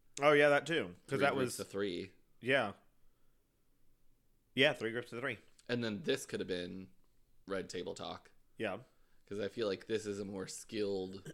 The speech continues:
Speaker 2: <clears throat> thing than the girl group challenge.
Speaker 1: Yeah.
Speaker 2: I mean, the girl group challenge is skilled because they do have to write their own lyrics, record their own songs, do their own
Speaker 1: Do, yeah,
Speaker 2: choreography.
Speaker 1: create their own choreo.
Speaker 2: Um,
Speaker 1: Which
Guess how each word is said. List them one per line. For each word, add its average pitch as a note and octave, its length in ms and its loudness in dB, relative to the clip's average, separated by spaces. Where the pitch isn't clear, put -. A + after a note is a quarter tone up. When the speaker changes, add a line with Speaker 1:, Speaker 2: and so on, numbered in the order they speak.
Speaker 2:
<clears throat> D3 600 -6
thing F#2 420 -4
than F#2+ 140 -6
the F2+ 80 -6
girl F#2 220 -2
group F2+ 200 -10
challenge. E2 440 -12
Speaker 1:
Yeah. G#2+ 160 -2
Speaker 2:
I - 40 -2
mean, E3 100 0
the D3+ 60 0
girl E3+ 160 2
group C3+ 220 0
challenge A2+ 400 0
is G#2+ 140 -4
skilled G#2+ 320 -2
because F#2+ 380 -2
they G2 180 2
do G#2 180 -6
have G2 260 -4
to F#2 360 -6
write G#2 340 0
their G#2+ 160 -2
own F#2+ 180 -4
lyrics, F2+ 500 -6
record G2 440 0
their F#2+ 160 2
own F#2+ 140 -4
songs, F2 560 -10
do G#2 160 -2
their F#2+ 160 2
own F2 80 -2
Speaker 1:
Do, A#2+ 60 4
yeah, A#2+ 40 0
Speaker 2:
choreography. G2 840 -2
Speaker 1:
create A#2 300 2
their G#2 100 -8
own F#2+ 60 -12
choreo. F#2+ 340 -2
Speaker 2:
Um, D#2+ 420 -8
Speaker 1:
Which - 340 4